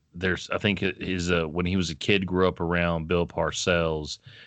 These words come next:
His dad was, like, worked with Bill Parcells, and so he's gonna be, him and Brian Flores together, who came up under B-,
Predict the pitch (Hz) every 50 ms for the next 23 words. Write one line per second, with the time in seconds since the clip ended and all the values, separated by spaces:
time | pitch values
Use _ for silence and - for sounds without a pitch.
0 | - _ _ - 82 82 78 76 82 87 85 87 85 85 85 82 80 80 80 76
1 | 80 78 71 - 85 87 82 76 - 85 76 82 80 78 71 - 85 78 73 -
2 | - - 82 78 78 76 76 73 73 78 78 71 - 78 71 64 - 110 151 143
3 | 135 - 156 143 123 110 110 110 104 101 95 90 85 - - - - - - -
4 | _ - - 117 143 151 147 139 117 95 107 104 104 104 104 98 92 95 - 101
5 | 95 98 98 95 85 - - - 78 82 87 90 90 92 95 95 87 87 92 87
6 | 82 - 95 92 92 90 87 85 - 90 90 90 87 87 82 82 80 80 76 76
7 | 73 73 71 76 98